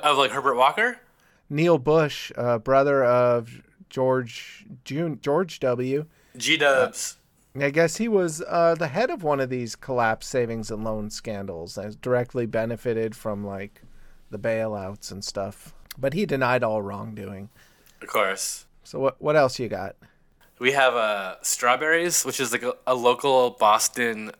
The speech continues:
Speaker 1: uh, music store, and they got themselves a fucking cassette blowout.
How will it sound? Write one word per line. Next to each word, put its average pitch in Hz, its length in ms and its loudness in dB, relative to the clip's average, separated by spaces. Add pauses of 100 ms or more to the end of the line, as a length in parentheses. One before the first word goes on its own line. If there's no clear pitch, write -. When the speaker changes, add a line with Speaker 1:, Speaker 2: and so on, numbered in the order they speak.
(100)
Speaker 1:
uh, 101 440 -6 (300)
music 123 300 0
store, 208 440 2 (420)
and 131 120 -4
they 147 140 6
got 151 320 2
themselves 110 800 -2 (320)
a 101 140 0
fucking 110 420 -2
cassette - 580 0
blowout. 107 500 -2